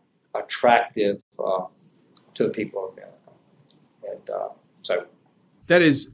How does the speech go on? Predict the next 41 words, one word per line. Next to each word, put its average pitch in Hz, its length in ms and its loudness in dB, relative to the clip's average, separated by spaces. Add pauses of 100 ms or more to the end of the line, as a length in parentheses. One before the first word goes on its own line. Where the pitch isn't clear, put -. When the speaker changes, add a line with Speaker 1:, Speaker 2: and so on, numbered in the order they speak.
(180)
Speaker 2:
so 180 340 4
incredibly 139 480 4
well 120 240 4
said. 107 520 -2
Um, 101 680 0
I 113 120 2
do 143 200 6
have 127 260 6
to 110 280 2 (560)
park 156 260 6
the 147 60 2
truck. 127 400 6 (140)
I 113 140 -8 (180)
tend 120 140 0
to 113 60 2
say 113 160 2
land 113 280 4
the - 100 4
plane, 107 280 4
but 117 80 4
I 139 100 6
gotta 147 180 6
park 147 300 6
the - 80 2
truck, 123 360 4
sadly. 123 680 6
Uh, 110 340 6
they're, 107 480 4
Speaker 1:
<laughs> - 80 -20
Speaker 2:
they're 110 100 0
giving 147 300 8
me 143 120 8
the 131 140 8
hook 147 240 8
here. 127 520 6
Um, 120 340 2 (260)
what 196 160 4
great 202 240 8
counsel, 143 840 4
uh, 110 300 2
for 135 600 4